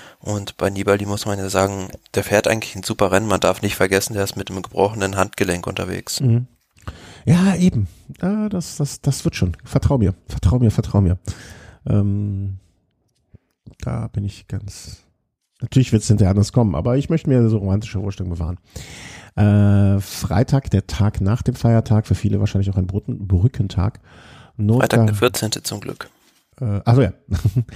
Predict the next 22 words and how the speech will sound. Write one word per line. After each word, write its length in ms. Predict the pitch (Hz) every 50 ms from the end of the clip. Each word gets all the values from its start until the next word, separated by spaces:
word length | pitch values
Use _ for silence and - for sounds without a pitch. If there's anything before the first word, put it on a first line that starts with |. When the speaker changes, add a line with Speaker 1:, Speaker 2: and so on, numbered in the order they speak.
| - - - - - - -
Speaker 2:
Notaresco 880 | 107 104 107 127 147 - - 123 113 131 165 - - - - 147 143 135
nach 260 | 127 120 120 117 -
Termoli. 640 | - 143 139 139 131 117 107 101 101 117 165 208 - - - _ _ -
Ähm, 1400 | 104 98 101 107 110 110 107 110 113 113 113 113 113 113 113 113 110 110 110 110 113 113 110 113 113 117 - _ _ -
ich 180 | - 101 -
denke, 280 | - 104 127 135 - 127
wir 120 | 117 107
werden 220 | 104 110 110 120 98
eine 520 | 80 98 98 98 98 95 92 85 - - - _ -
Wiederholung 500 | 101 98 104 101 101 113 123 127 120 113
der 120 | 104 95
Ereignisse 460 | 85 87 104 - - 117 107 - 117
vom 160 | - - 101
Mittwoch 300 | 107 - - - 107 -
sehen. 280 | - - 98 107 - - _ _ _ _ _ _ _ _ _ _ - - _ _ _ _ _ _ _ _ _ _ _ _ _ _ _ _ _ _ _ - _ _ _ _ _ _ _ _ _ _ _ -
Speaker 1:
Ja, 180 | 127 120 139
es 100 | 151 -
sind 220 | - 117 117 - -
hunderteinundachtzig 1160 | 123 127 135 127 - - - 107 110 113 113 - - 104 120 - - - - 110 107 - -
Kilometer, 760 | - 113 101 95 95 101 104 110 - 123 120 117 117 120 - _ _ _ _ _ - _ _ -
relativ 520 | 104 98 104 107 107 - - - 101 -
flach, 760 | - - - - - - 98 98 107 131 - - - - -